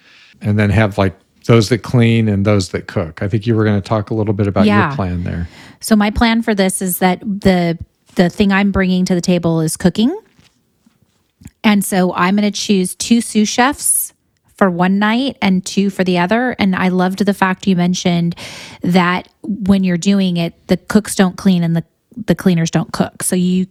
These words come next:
Speaker 2: you keep everybody kind of separate. Now, mine's much smaller than what you're doing, so I can imagine having that many guys and the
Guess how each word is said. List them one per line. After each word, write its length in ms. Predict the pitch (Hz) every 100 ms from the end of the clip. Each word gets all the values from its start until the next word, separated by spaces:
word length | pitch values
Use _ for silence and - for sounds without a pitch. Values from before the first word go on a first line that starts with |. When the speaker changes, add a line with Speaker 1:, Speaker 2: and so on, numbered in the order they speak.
| -
Speaker 2:
you 120 | 202
keep 320 | 185 202 185
everybody 380 | - 190 190 185
kind 260 | 175 180 175
of 60 |
separate. 380 | 170 180 - -
Now, 240 | 196 185 180
mine's 320 | 220 190 202 202
much 200 | 185 -
smaller 380 | 240 254 269
than 180 | 262 254
what 140 | 240 226
you're 120 | 233
doing, 260 | 220 220
so 120 | 214 185
I 120 | 165
can 160 | -
imagine 360 | 175 175 185 -
having 300 | 175 165 -
that 220 | 175 -
many 180 | 170 -
guys 400 | 208 202 196 190
and 140 | 170
the 100 | -